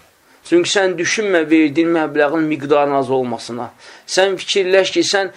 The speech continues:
gücün çatan qədər kim üçün edirsən onu? Allah Subhanahu taala üçün. Və ola bilər Allah Subhanahu taala insanların yüz manatlarla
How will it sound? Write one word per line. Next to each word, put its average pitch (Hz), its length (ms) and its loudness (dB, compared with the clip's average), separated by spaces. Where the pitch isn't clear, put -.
gücün 185 420 2
çatan 196 520 0
qədər 165 280 4
kim 190 160 -2
üçün 165 240 -2
edirsən 131 360 -2
onu? 139 180 0
Allah 143 240 2
Subhanahu 143 320 -2
taala 147 320 0
üçün. - 220 -20
Və 151 60 2
ola 170 280 4
bilər 214 200 4
Allah 190 200 2
Subhanahu 175 260 0
taala 196 280 6
insanların 180 840 2
yüz 185 220 -4
manatlarla 190 600 2